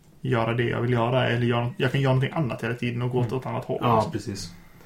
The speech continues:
Speaker 2: Jag, jag beklagar mig också en del när vi börjar spela att det känns som att knowledge-markörerna är jättemycket värda. För de kan användas så mycket, liksom, som det med joker, du kan manipulera politikerna med dem, du kan f-, manipulera hjulet med dem.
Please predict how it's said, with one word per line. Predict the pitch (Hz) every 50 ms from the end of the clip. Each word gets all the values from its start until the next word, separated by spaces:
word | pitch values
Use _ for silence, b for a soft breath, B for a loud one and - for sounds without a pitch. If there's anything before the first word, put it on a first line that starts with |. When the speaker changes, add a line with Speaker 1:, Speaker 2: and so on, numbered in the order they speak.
| B B B B
Speaker 2:
Jag, | B 123 123 147 147
jag | 151 131
beklagar | 131 143 143 175 147 127 147 160
mig | 160
också | 127 - - 117
en | 113 110
del | 107 98 85 98 104 104 87 80
när | 117 120 101 117 104
vi | 104 98
börjar | 107 110 117 127
spela | 127 - 131 101 98 92
att | - - - b b b b b b b b b b - - -
det | - 139 135
känns | - 147 151 151 147
som | 151 139
att | 135 131 - - - - - - - - 147 139 127 120 120 127
knowledge-markörerna | 117 - - - - - - 127 120 113 - - 117 127 147 151 139 107
är | 107 104
jättemycket | 104 101 110 113 - - - 104 98 98 - 104
värda. | 113 110 95 92 117 147 - - - _ - - - - -
För | - - 113
de | 107 -
kan | 117 117
användas | 110 104 104 104 -
så | -
mycket, | 135 117 107
liksom, | 104 104 107 101 101 101 98
som | - 104 101 101
det | 98
med | 98 95
joker, | 101 113 127 120 - - 143 139
du | 131 110
kan | - 113 107 104 107 101 - -
manipulera | 90 107 101 104 - - 101 98 - - -
politikerna | - 113 131 147 139 - 143 - 143 131
med | 127 123
dem, | 127 123 113
du | 107
kan | - 110 107 104 104 104 - -
f-, | - -
manipulera | - 110 117 107 98 104 98 92
hjulet | 110 135 156 160 165 156 147
med | 151 143 139
dem. | 139